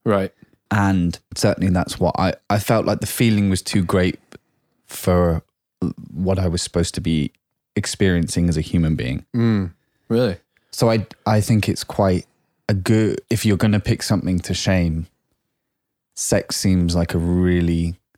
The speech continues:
Speaker 2: spot on one, because everybody's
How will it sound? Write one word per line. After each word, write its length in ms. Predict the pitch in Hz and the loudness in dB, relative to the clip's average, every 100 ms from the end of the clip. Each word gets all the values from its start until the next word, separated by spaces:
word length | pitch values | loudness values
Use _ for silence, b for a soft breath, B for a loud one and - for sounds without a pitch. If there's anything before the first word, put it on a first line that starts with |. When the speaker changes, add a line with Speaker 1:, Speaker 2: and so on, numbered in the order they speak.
| _ _ _ | _ _ _
Speaker 2:
spot 500 | - - - 95 85 | -10 -8 -2 0 0
on 260 | - 82 80 | 0 0 0
one, 300 | 78 78 90 | 0 -2 -4
because 400 | - - 85 - - _ _ - | -4 -2 -2 -4 -12 _ _ -4
everybody's 840 | 107 101 107 101 113 113 110 98 | 0 2 2 2 4 4 2 0